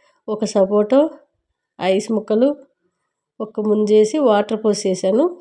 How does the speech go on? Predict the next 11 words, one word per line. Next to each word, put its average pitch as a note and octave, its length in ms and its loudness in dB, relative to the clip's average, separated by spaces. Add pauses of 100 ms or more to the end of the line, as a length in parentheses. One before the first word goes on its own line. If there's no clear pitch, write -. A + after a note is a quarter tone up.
(120)
పలచగా G3+ 420 0 (100)
బాగుంది. F#3 420 4 (840)
ఎవరికైనా G#3+ 500 0 (220)
చేసుకొని G#3 480 -2 (180)
తాగాలి G#3 460 0
అనిపిస్తే G3 380 -6 (100)
ఇలా A3 160 0 (100)
ట్రై G3 160 2 (100)
చేయండి. G3 360 2 (720)
కానీ G#3+ 340 -2 (400)
వాతం G3+ 300 2